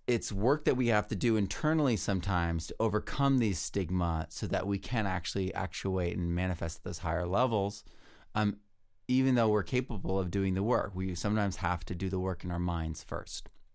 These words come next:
Now, you might say small is beautiful, small is possible, but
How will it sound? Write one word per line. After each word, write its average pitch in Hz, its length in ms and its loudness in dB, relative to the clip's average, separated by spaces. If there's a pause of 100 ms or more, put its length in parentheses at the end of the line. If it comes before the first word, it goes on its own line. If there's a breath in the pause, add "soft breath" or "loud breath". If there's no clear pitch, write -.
(220)
Now, 143 540 2
you 117 320 0
might 160 240 0
say 123 200 2
small 113 420 2
is 90 100 0
beautiful, 113 600 0
small 98 360 2
is 85 100 -4
possible, 127 800 0
but 104 240 2